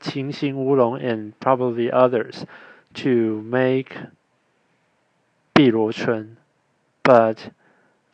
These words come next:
the quality is just not as good as the ones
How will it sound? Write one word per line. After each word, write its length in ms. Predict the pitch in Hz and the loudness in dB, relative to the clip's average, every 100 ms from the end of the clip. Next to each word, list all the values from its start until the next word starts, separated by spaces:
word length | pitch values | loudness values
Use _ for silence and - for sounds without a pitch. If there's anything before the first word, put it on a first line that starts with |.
| _ | _
the 340 | 123 117 113 117 | 2 2 2 0
quality 640 | - 147 165 156 151 135 | 6 8 8 2 -2 0
is 180 | 120 - | 0 -2
just 420 | 143 131 - - _ _ _ - | -4 -4 -6 -20 _ _ _ 4
not 220 | 147 143 | 6 8
as 220 | 127 - | 6 2
good 240 | - 143 131 | 0 2 4
as 240 | 113 - | 2 0
the 280 | - 117 113 | 0 2 2
ones 760 | 110 123 123 123 127 135 - | 2 2 2 -4 -12 -14 -12